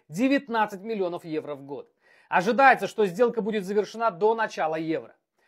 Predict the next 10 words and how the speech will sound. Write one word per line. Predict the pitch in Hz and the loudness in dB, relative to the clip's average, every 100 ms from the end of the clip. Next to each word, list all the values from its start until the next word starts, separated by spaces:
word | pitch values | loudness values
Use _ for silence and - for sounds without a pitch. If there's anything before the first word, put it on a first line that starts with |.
| _ _ | _ _
Щесный | - 277 254 233 | 0 4 4 2
выступает | 220 - 240 254 233 | -2 -2 2 4 4
за | 208 | 2
Ювентус | 233 247 233 202 160 | 0 0 -2 -4 -8
с | - 233 | -8 -6
июля | 214 233 220 | -4 -2 -2
две | 190 | -4
тысячи | 226 196 | -10 -10
семнадцатого | 202 - 208 208 196 - 196 196 | -10 -8 -6 -4 -6 -6 -6 -4
года. | 196 175 - | -2 -4 -6